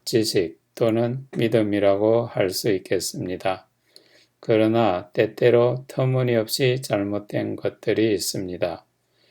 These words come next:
그 가운데 하나가 무지개는 일곱 색깔이라는 것은 변하지 않는 인식일 것이라는 믿음입니다.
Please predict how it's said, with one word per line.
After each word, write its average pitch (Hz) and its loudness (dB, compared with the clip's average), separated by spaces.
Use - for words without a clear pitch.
그 123 6
가운데 113 6
하나가 104 2
무지개는 113 0
일곱 123 4
색깔이라는 107 2
것은 95 0
변하지 113 2
않는 110 0
인식일 101 0
것이라는 101 -2
믿음입니다. 95 -4